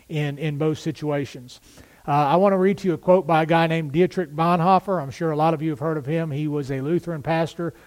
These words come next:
in Germany during the rise of, of Hitler's regime, and from day one he was very outspoken,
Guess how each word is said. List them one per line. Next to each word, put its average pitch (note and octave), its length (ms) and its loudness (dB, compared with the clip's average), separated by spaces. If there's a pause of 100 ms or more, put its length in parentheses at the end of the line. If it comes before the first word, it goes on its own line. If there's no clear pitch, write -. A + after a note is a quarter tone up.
(160)
in E3+ 220 -2
Germany F#3+ 440 2
during F3+ 460 0
the E3 220 0
rise D#3+ 480 2
of, D3+ 240 -2 (240)
of D3 180 -2
Hitler's F3 380 0
regime, F3+ 480 -2
and D3+ 180 -6
from D3 220 -8
day E3+ 160 4
one E3 260 0
he D#3 140 -2
was C3+ 160 -6
very D#3+ 260 0
outspoken, F3 800 -2